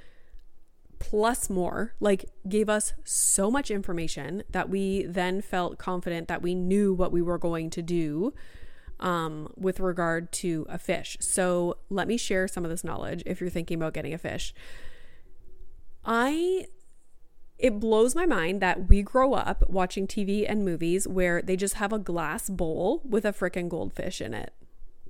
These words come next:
And you put in some flakes once a week and you're like, "There, I have a pet fish." No. Goldfish need twenty gallons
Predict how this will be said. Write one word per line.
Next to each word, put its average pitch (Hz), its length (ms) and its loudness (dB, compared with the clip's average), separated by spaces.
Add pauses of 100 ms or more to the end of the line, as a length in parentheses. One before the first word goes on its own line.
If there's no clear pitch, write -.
And 190 160 2
you 196 80 0
put 190 180 10
in 185 120 0
some 185 180 -2
flakes - 680 -4 (920)
once 170 300 -2
a 160 60 -4
week - 320 0
and 185 100 -2
you're 175 120 -2
like, 165 220 -2
"There, 226 200 4
I 190 40 2
have 190 140 -2
a 190 60 0
pet - 260 6
fish." - 460 -2 (800)
No. 175 520 2 (720)
Goldfish 254 840 2
need 208 380 0 (120)
twenty 220 680 4
gallons 202 840 0